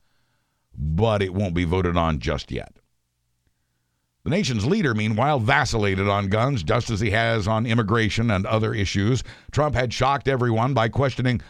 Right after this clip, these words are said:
why there isn't a twenty-one age limit on gun purchases and why anyone would need a military-style assault rifle.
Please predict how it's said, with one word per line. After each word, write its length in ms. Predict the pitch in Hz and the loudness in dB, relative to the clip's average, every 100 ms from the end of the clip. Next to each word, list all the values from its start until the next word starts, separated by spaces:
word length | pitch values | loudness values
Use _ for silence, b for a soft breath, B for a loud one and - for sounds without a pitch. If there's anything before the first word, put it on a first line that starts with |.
| B | B
why 300 | - 87 98 | -6 -2 0
there 180 | 110 127 | 2 0
isn't 220 | 123 117 | 0 0
a 80 | 127 | 0
twenty-one 500 | 113 135 135 135 143 | 0 0 0 0 0
age 260 | 143 143 113 | 0 0 0
limit 220 | 143 143 | 0 2
on 180 | 147 143 | 0 2
gun 280 | 143 190 175 | 0 0 0
purchases 580 | 127 98 101 82 101 | 0 0 -2 -2 0
and 140 | 107 117 | 2 2
why 160 | 127 - B B | 2 -2 B B
anyone 580 | 147 214 170 113 92 131 | 0 0 0 0 0 0
would 160 | 127 | 0
need 160 | 135 139 | 0 0
a 60 | |
military-style 800 | 120 147 147 135 143 - 139 147 147 | 0 0 0 0 0 0 2 2 0
assault 320 | - 175 226 | 0 0 0
rifle. 400 | 123 104 85 | 0 0 0